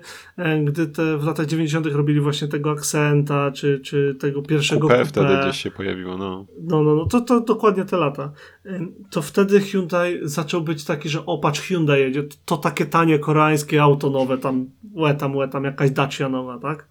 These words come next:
Speaker 1: Na tej zasadzie, tak ludzie do nich podchodzili. Przepiękna podróż tej marki, którą się strasznie cieszę, że jestem w stanie obserwować.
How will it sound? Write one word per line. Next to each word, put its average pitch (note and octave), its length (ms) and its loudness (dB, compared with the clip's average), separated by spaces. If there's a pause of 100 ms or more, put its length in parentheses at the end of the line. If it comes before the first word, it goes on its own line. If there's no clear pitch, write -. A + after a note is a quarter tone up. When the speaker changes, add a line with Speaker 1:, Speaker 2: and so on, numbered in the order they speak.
(100)
Speaker 1:
Na D#3+ 100 0
tej D#3 160 0
zasadzie, D3+ 340 -2
tak D3 180 -4
ludzie E3 200 0
do D#3+ 100 0
nich D3+ 160 -4
podchodzili. C3+ 560 -6 (1500)
Przepiękna F3 760 2
podróż C#3+ 400 -2
tej C#3+ 140 2
marki, C#3 440 -4
którą D#3 420 -2
się D#3 140 -10
strasznie E3 340 -6
cieszę, D3+ 260 -4
że D3+ 120 2
jestem D3 240 0
w D3 40 -6
stanie D3 440 0
obserwować. C3+ 580 -4